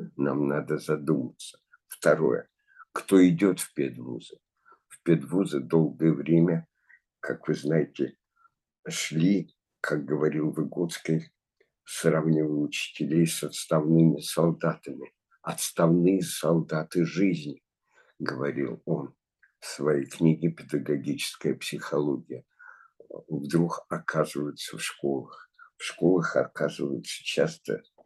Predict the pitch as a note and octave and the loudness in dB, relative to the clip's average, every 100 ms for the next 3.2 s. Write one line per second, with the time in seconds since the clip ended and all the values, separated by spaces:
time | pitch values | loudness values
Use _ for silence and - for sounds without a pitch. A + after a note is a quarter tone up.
0 | _ - C2 E2 F2 - E2 - - - | _ -14 2 4 4 0 -8 -10 -20 -20
1 | - - - C#2+ C#2 - _ _ - C#2+ | -6 -4 0 2 2 -2 _ _ -2 -2
2 | - - - C2 C2 B1 - E3+ E3 - | -2 -2 0 0 0 -2 -2 -2 0 0
3 | D#2 - | 0 -2